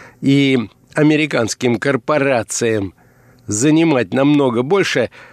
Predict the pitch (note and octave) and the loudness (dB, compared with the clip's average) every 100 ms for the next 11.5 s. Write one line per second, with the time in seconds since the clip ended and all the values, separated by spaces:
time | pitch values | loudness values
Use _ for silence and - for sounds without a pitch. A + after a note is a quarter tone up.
0 | - _ - D#3 D3+ C#3 - D3+ E3+ D3+ | -20 _ -2 2 2 0 2 2 2 0
1 | A#2 G#2 D#2+ B2+ C3 D3+ B2+ - - C#3+ | 0 -2 -6 -2 0 2 0 -2 -2 0
2 | C#3+ A#2 - - - - - - - - | 0 0 -4 -14 -20 -20 -20 -20 -20 -18
3 | - - G#3 A#3+ G3+ - D#3 F#3 E3 C3+ | -12 -4 -2 0 -2 -2 0 0 -2 -2
4 | B2+ D3 D3 D3 C3+ C3 A2 A#2+ - - | -2 0 0 0 0 0 -2 -6 -12 -6
5 | C3 B2+ D3+ D3+ D3 D3+ D3 C3 - B2 | -2 0 2 0 0 2 0 -2 -6 -4
6 | A#2 C#3 A#2+ A#2 A2+ G#2+ - _ - - | 0 2 2 2 0 -2 -8 _ -20 -20
7 | - - _ _ _ - C#3+ D3 - - | -20 -20 _ _ _ -4 0 0 -4 -16
8 | _ _ _ _ - - G3 E3 A2+ F#2+ | _ _ _ _ -12 -2 2 2 0 -2
9 | A#2+ A2+ A#2+ A#2+ - F3 F3+ E3 E3+ D#3 | -2 -2 0 -2 -2 -2 0 0 -2 -2
10 | D#3 C#3 B2 - B2 B2 A2 A#2+ A2+ A#2+ | -2 -2 -4 -4 -2 -2 -2 -4 -6 -6
11 | - A#2 G#2 G2 | -6 -4 -4 -4